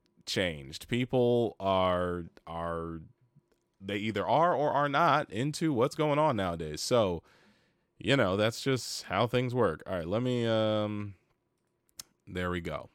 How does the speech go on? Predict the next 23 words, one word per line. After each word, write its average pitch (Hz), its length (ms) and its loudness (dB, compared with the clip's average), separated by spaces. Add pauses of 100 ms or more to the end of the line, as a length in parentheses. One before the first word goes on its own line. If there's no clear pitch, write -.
(100)
Okay, 107 360 -2 (260)
so 123 760 0
there 120 440 4
it 104 80 0
is. 73 240 -6
We 107 140 0
got 110 340 4 (720)
Lola 135 640 4
Bunny 139 340 2
from 123 200 -2
back 135 320 0
in 147 100 0
the 139 80 0
day 139 180 0
on 139 140 0
the 127 100 -2
right, 170 420 0 (500)
and 104 160 -2
then 107 120 2
we 110 80 2
got 104 220 2
Lola 104 360 2
Bunny 101 520 -4